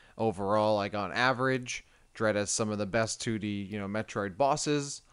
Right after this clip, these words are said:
I think, is what a lot of people would agree with, and I would definitely say that myself. Certainly a lot of m-, memorable and, and fun boss fights, so yeah, definitely looking forward to jumping into this.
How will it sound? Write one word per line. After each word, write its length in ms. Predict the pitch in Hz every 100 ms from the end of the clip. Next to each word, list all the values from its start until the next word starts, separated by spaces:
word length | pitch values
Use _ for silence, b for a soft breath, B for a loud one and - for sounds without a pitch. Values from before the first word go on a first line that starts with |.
| b
I 140 | 120
think, 280 | 127 139 120
is 240 | 127 123 110
what 220 | 123 120
a 80 | 120
lot 160 | 123
of 80 | 123
people 220 | 131 123
would 100 | 131
agree 240 | 135 143 156
with, 220 | 170 147
and 100 | 127
I 60 | 131
would 100 | 123
definitely 340 | 120 135 131
say 180 | - 131
that 160 | 131
myself. 520 | 123 120 - 131 147 -
Certainly 440 | - - 123 123 123
a 80 |
lot 200 | 120 117
of 160 | 110 98
m-, 160 | 107 -
memorable 720 | 113 127 139 131 127 123 120
and, 280 | 101 107 104
and 220 | 101 104
fun 240 | - 120 110
boss 320 | 107 110 -
fights, 320 | 104 95 -
so 200 | - 98
yeah, 180 | 110 127
definitely 400 | 104 120 135 120
looking 240 | 120 120
forward 300 | 110 120 120
to 60 | 107
jumping 300 | 92 104 104
into 220 | 110 107
this. 320 | 73 - -